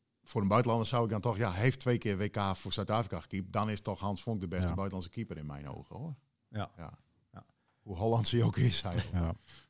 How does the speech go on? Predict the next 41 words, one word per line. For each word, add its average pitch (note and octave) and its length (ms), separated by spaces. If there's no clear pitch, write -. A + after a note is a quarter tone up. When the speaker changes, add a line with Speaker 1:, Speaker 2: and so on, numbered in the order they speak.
Speaker 3:
Maar A#2+ 280
ze D3 100
kwamen C#3+ 280
overal D3+ 280
vandaan. C#3+ 460
En, G#2 180
eh, G#2+ 60
er - 960
waren A2+ 200
ook G#2+ 100
wel, A#2 340
eh, B2 60
jongens B2 280
bij B2+ 200
waarvan B2+ 340
je B2 240
dacht B2+ 280
van, C3 140
nou, A#2+ 180
oké. A2+ 340
Maar A#2+ 140
als G#2 140
we C#3 80
één D3 180
moeten C3 280
noemen B2+ 320
vanaf, A#2 540
eh, A2+ 840
die A#2+ 140
ze A2 100
dan A2 160
haalden, G#2+ 580
dan, G2+ 340
eh, G2+ 140
de, A2+ 280
de B2 80
Roemeense A#2+ 540
connectie, A2+ 560
dan, G#2+ 240
eh, A2 100
Speaker 1:
Ja. A2+ 260